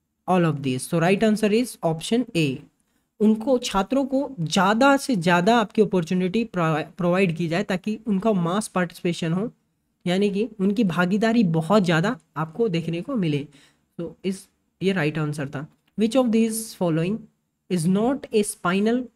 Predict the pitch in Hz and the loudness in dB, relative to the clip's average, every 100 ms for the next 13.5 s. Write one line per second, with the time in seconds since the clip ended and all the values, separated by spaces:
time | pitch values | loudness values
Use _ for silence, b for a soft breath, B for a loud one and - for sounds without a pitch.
0 | - 170 175 196 202 208 208 - 160 160 | -6 -2 0 0 0 -2 -4 -4 -2 0
1 | 165 143 135 127 139 _ _ _ _ _ | -2 -2 -6 -8 -10 _ _ _ _ _
2 | _ _ - 208 240 254 262 220 220 220 | _ _ 0 2 4 2 0 2 2 2
3 | 214 214 208 214 - - 180 185 208 202 | 0 2 0 0 -4 -6 -4 -2 -2 -2
4 | 180 175 175 175 170 165 165 165 160 170 | -2 -2 -4 -4 -4 -2 -2 -2 -2 -2
5 | 156 165 147 156 B B B 175 185 214 | -2 -2 -4 -8 B B B -2 0 0
6 | 208 240 - - _ - 170 190 226 208 | 0 -2 -4 -18 _ -6 -2 0 2 2
7 | 233 226 - - - 175 214 214 202 156 | 0 -4 -16 -8 -2 0 0 -2 -4 -2
8 | 180 190 220 202 220 - - 165 170 196 | -2 0 0 0 -2 -6 -6 -2 0 0
9 | 214 185 165 185 202 202 208 - b b | -2 -4 -2 -2 0 0 -4 -10 b b
10 | - 233 240 - 214 226 233 - 233 233 | 2 4 4 2 4 4 0 2 2 0
11 | - _ _ - 170 160 208 240 190 170 | -20 _ _ -6 -4 0 0 0 -2 0
12 | 175 165 131 b b b 190 170 202 196 | 0 -2 -4 b b b -6 -2 0 0
13 | - 208 226 247 | 0 0 2 2